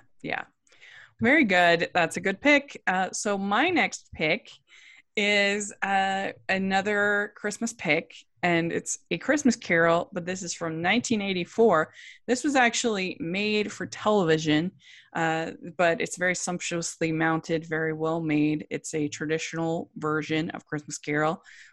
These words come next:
with George C. Scott as our Ebenezer Scrooge. And, uh, he does a, you know, really good job with, with Scrooge. I mean,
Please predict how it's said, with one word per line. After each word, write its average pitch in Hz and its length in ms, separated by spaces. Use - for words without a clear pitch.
with 180 240
George 175 260
C. - 140
Scott 170 460
as 160 220
our - 140
Ebenezer 156 440
Scrooge. - 640
And, 196 520
uh, 185 300
he 196 360
does 190 260
a, 175 60
you 170 100
know, 170 120
really 202 340
good 214 240
job 170 420
with, 175 400
with 175 240
Scrooge. 165 600
I 185 120
mean, 170 280